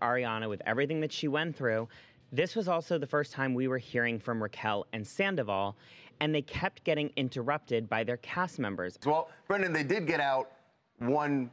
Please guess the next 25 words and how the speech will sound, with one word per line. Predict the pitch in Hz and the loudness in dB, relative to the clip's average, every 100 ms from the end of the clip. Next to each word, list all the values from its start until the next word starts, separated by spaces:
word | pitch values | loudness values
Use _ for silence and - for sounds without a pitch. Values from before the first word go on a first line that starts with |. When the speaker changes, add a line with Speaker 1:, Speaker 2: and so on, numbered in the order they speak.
| - | -10
Speaker 2:
side | - 127 113 | -2 0 2
of | 92 | 2
their | 107 104 | 2 2
story. | - 117 101 92 85 82 _ _ - 98 85 - | 0 2 4 2 0 -6 _ _ -8 -8 -8 -2
Of | 110 - | -2 0
course, | 131 113 101 - | 0 0 -2 0
there | 101 98 | 0 2
was, | 95 95 87 - | 0 -2 -4 -4
it | 131 | -2
was | 120 98 | -2 -2
met | 104 113 | -2 0
with | 107 95 85 | -2 -2 -2
derision | 98 110 95 92 101 | 0 0 -2 -4 -6
immediately, | 104 101 131 110 101 95 90 | -4 0 0 0 -2 -4 -6
but | 85 104 - _ _ _ | -2 -2 -2 _ _ _
this | 101 107 135 | -4 0 2
is, | 131 120 - _ _ _ - | 2 0 -6 _ _ _ -2
uh, | 123 127 127 127 127 - | 0 2 2 0 -4 -10
Tom | - 135 151 160 160 _ _ | -2 0 2 -2 -6 _ _
Sandoval | - 113 107 104 123 - | -2 0 2 2 2 0
and | 107 110 120 123 | 0 2 0 -2
Raquel | 104 - 131 113 117 - 110 | -2 0 2 2 0 -4 -8
explaining | - - 120 117 117 117 110 - _ 87 | -8 -2 0 2 2 -2 -6 -12 _ 0
their | 113 | 2
relationship | 110 110 113 - 101 113 | 4 2 0 -4 -2 -2